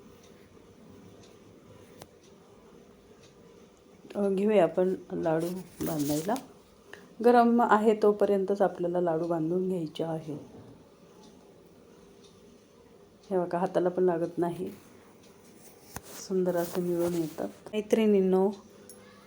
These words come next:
आपल्याला ही रेसिपी आवडली असेल तर, अ, व्हिडिओला लाईक आणि सबस्क्राईब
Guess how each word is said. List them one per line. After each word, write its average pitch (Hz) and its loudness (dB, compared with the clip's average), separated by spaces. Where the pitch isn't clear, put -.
आपल्याला 196 4
ही 202 6
रेसिपी 190 2
आवडली 190 4
असेल 185 2
तर, 190 6
अ, 190 4
व्हिडिओला 185 4
लाईक 185 4
आणि 180 2
सबस्क्राईब 185 0